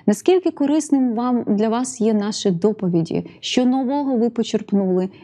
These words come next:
відмітите нас у соціальних мережах, і от якраз ця упаковочка на двадцять днів приїде саме до вас. Будь ласка, звертайтесь, тому що ви отримуєте корисні прод-, подарунки не тільки, а, для,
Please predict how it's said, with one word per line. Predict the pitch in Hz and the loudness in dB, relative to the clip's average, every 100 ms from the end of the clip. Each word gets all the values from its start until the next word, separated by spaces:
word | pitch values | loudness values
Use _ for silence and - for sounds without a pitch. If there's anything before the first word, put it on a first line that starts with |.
| - | 2
відмітите | 208 254 403 302 208 | 4 2 0 -4 -4
нас | 202 196 | -4 -2
у | 190 | -4
соціальних | 180 170 185 175 170 170 | -2 -4 -2 0 0 0
мережах, | 170 180 247 233 220 - - - | -4 -2 -2 -2 -4 -10 -20 -2
і | 202 190 190 - - | 2 2 -2 -8 -2
от | 196 | 0
якраз | 190 185 175 170 | 0 -2 -4 -2
ця | - | -2
упаковочка | 254 302 320 - 226 220 - - 247 - - | 0 0 -4 -2 0 -2 -4 -6 -6 -8 -4
на | 185 | 2
двадцять | 175 160 202 - 285 | 2 2 -2 -2 2
днів | 254 233 233 | 2 0 -6
приїде | - 170 170 202 202 | -2 0 2 2 0
саме | - 190 185 | -2 -2 0
до | 175 | -2
вас. | 165 - 196 - - - - - | -4 -6 -10 -14 -18 -20 -20 0
Будь | 208 190 | 2 2
ласка, | 262 320 - | 0 -2 0
звертайтесь, | 196 190 196 285 330 214 208 | 0 0 -2 -2 -2 -2 -2
тому | 202 196 | 0 0
що | 196 196 | 0 0
ви | 202 | 0
отримуєте | 214 247 269 233 196 | 2 2 0 0 -6
корисні | 190 196 262 277 | -2 0 2 0
прод-, | 269 262 247 240 | -2 -4 -4 -2
подарунки | 247 233 220 196 190 185 | 0 2 2 0 2 0
не | 190 | 0
тільки, | - 269 285 285 262 247 240 - - - | 0 2 2 0 0 0 -2 -16 -20 -10
а, | 190 196 190 185 180 | -4 0 0 0 0
для, | 202 208 220 208 | 2 2 2 -2